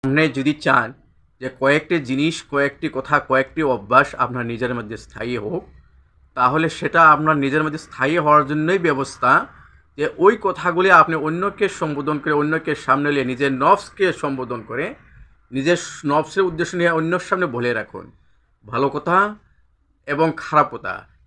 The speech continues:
যেই কথাগুলি আপনি অন্যকে সামনে নিয়ে, অন্যকে উদ্দেশ্য করে বলবেন, আপনার মুখের দ্বারা প্রকাশ করবেন, ওই কথাগুলি আপনার নিজের মধ্যে অভ্যাসে পরিণত হয়ে যাবে।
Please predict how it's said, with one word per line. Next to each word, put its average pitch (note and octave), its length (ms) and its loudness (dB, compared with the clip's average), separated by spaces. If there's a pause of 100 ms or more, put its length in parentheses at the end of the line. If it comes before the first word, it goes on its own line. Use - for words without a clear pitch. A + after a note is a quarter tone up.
যেই D3 400 2
কথাগুলি F3+ 520 0
আপনি D3 300 -2
অন্যকে E3+ 540 -2
সামনে D3+ 480 -2
নিয়ে, C#3+ 120 0
অন্যকে D#3 760 0
উদ্দেশ্য C3+ 420 -8
করে D3 100 -4
বলবেন, C3 540 -2
আপনার C3 240 -4
মুখের A#2+ 340 -6
দ্বারা C#3+ 160 0
প্রকাশ D3 460 0
করবেন, A#2+ 460 -8 (640)
ওই A3 240 6 (100)
কথাগুলি G3+ 520 2
আপনার F3 320 2
নিজের D3+ 340 0
মধ্যে E3+ 220 -2
অভ্যাসে C#3+ 420 -2
পরিণত A#2+ 400 -8
হয়ে G2 280 -10
যাবে। F#2+ 240 -20